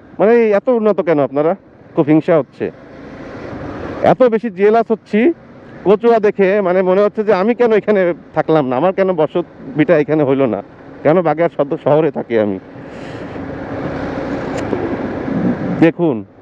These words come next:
এই গ্রামের ভিতরে এত সুন্দর রাস্তা, তার উপরে চারপাশে ধান ক্ষেত। এখানে না আসলে বুঝবেন না ভাই, এটা, এটা বলার কিছু না। মানে, আমি এখন মনে হচ্ছে কি জানেন, কথাবার্তা সব বাদ দিয়ে আমি just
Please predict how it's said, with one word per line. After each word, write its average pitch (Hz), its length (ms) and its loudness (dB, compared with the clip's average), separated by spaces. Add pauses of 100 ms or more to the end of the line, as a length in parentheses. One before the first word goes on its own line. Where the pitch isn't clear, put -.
(100)
এই 208 260 4
গ্রামের 202 420 2
ভিতরে 165 380 2
এত 143 200 0
সুন্দর 214 400 0
রাস্তা, 156 500 0
তার 156 220 0
উপরে 196 360 0 (360)
চারপাশে 175 500 2
ধান 165 320 0
ক্ষেত। 196 380 2 (1800)
এখানে 220 200 4
না 151 220 0
আসলে 165 220 -2
বুঝবেন 123 320 -2
না 113 80 2
ভাই, 160 260 0
এটা, 135 220 2
এটা 123 180 0
বলার 120 260 0
কিছু 123 220 -6
না। 101 160 -2
মানে, 127 180 2
আমি 143 200 2
এখন 165 160 0
মনে 156 180 4
হচ্ছে 180 160 0
কি 196 80 2
জানেন, 202 220 2
কথাবার্তা 175 520 0
সব 208 320 2
বাদ 185 160 0
দিয়ে 214 160 0
আমি 160 180 0
just 170 140 0